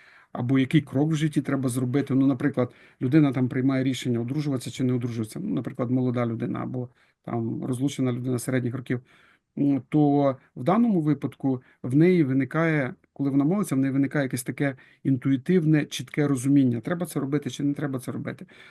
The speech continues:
Або, наприклад, людина вибирає, яким видом бізнесу зайнятися, да? Якщо цей бізнес, е, е, якщо цей бізнес, він творчий, якщо він не несе нікому шкоди і загроз, то от якби в неї народжується таке чітке інтуїтивне розуміння, що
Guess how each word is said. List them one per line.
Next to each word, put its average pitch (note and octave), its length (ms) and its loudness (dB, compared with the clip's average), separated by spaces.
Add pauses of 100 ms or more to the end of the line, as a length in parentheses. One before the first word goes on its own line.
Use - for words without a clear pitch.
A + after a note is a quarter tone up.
Або, E3+ 120 2
наприклад, G3+ 400 0
людина F3+ 280 2
вибирає, E3 300 4
яким D#3 220 2
видом D3+ 220 2
бізнесу D3 380 -2
зайнятися, B2+ 520 -2
да? D3+ 220 -4 (300)
Якщо C#3 240 0
цей D#3+ 160 0
бізнес, C#3+ 520 2 (380)
е, C3+ 100 -10
е, C3+ 320 -4 (500)
якщо C#3 340 -4
цей C#3+ 160 -4
бізнес, C3+ 540 0 (340)
він C#3 220 2
творчий, E3 500 -2
якщо C3 240 -2
він C3 160 2
не C3+ 80 4
несе C3+ 280 2
нікому B2+ 520 0 (160)
шкоди C#3 360 -4
і - 20 0
загроз, E3 460 -2 (340)
то D3+ 320 2
от C#3+ 200 -2
якби C#3 320 -2
в C3+ 60 0
неї F3 140 6
народжується C#3+ 480 2
таке C#3 220 -4
чітке D#3 320 -2
інтуїтивне C3+ 500 0
розуміння, B2+ 400 0
що B2 240 -6